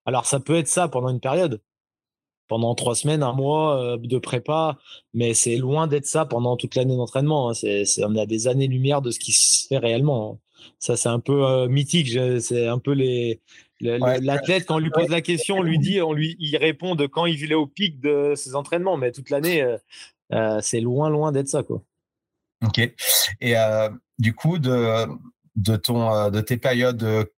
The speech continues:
Speaker 2: deux mille seize, tu m'as dit, euh, coach, euh, programmation et tout. Quand est-ce que tu, euh, décides, ou en tout cas, t'as l'envie de, de, de créer ta propre, ta propre box ? Ça se fait, ça se fait comment ?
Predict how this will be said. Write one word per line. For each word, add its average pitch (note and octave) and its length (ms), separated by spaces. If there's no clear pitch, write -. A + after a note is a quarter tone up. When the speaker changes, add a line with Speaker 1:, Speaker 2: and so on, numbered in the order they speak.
Speaker 2:
deux A#2 100
mille A#2 180
seize, D3 240
tu - 120
m'as A#2+ 120
dit, B2+ 260
euh, A2 240
coach, D3 440
euh, G#2 480
programmation A#2 840
et C3 80
tout. G3+ 320
Quand C3+ 140
est-ce E3+ 140
que D#3+ 80
tu, C3 240
euh, B2 400
décides, B2 580
ou D3 60
en B2 120
tout B2 120
cas, D3 140
t'as C3 120
l'envie B2+ 340
de, B2+ 140
de, A2+ 200
de A2 120
créer B2+ 260
ta B2 140
propre, A2+ 580
ta A#2 120
propre - 340
box ? A#2+ 240
Ça A#2+ 100
se A#2 140
fait, A2+ 320
ça A2+ 140
se - 100
fait A#2+ 100
comment ? A#2+ 380